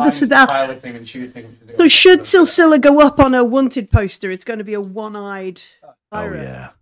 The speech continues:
Speaker 1: The disguise, that's
Speaker 2: Uh,
Speaker 1: what
Speaker 3: But
Speaker 1: it
Speaker 3: the
Speaker 1: was.
Speaker 3: patch keeps
Speaker 2: Yeah,
Speaker 3: changing
Speaker 2: that's what,
Speaker 3: depending where,
Speaker 2: yeah.
Speaker 3: where the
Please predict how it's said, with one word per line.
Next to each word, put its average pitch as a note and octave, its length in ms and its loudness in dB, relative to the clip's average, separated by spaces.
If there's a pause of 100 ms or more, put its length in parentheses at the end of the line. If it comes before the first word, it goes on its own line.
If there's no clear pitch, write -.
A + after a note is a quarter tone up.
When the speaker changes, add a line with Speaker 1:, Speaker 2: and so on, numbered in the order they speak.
(120)
Speaker 1:
The G3+ 60 -20
disguise, F#3+ 640 -20
that's - 220 -20
Speaker 2:
Uh, - 20 -18
Speaker 1:
what G3 80 -18
Speaker 3:
But F3 80 -4
Speaker 1:
it - 60 -14
Speaker 3:
the C3 80 -8
Speaker 1:
was. - 100 -18
Speaker 3:
patch D3+ 320 -6
keeps B2+ 260 -10
Speaker 2:
Yeah, - 80 -20
Speaker 3:
changing C3 400 -6
Speaker 2:
that's F2+ 160 -12
what, G2 80 -18
Speaker 3:
depending G#2 400 -10
where, G#2+ 360 -8
Speaker 2:
yeah. - 160 -20
Speaker 3:
where A#2 260 -4
the G#2 280 -8